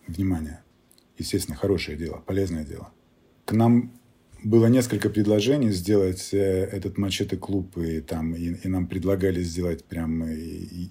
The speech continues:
и, и строить виллы, где могли бы люди собираться, и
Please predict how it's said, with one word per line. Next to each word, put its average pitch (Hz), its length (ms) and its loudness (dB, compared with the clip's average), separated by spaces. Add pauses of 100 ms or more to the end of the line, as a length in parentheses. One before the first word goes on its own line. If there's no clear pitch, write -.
и, 87 220 -8
и 95 80 -10
строить 90 420 -2
виллы, 113 360 2
где 104 160 0
могли 101 260 0
бы 92 100 -2
люди 98 220 0
собираться, 87 760 -2
и 85 560 -4